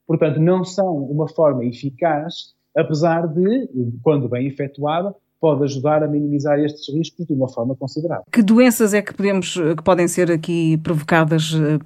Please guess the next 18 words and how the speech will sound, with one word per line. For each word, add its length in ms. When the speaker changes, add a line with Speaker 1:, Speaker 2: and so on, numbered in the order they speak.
Speaker 2:
por, 260
por, 240
eh, 540
a 40
ingestão 460
de 140
água 260
contaminada? 680
Speaker 1:
De 80
facto, 540
eh, 360
estas 300
doenças 400
podem 220
ser 180
várias. 460
Podemos 380
ter 320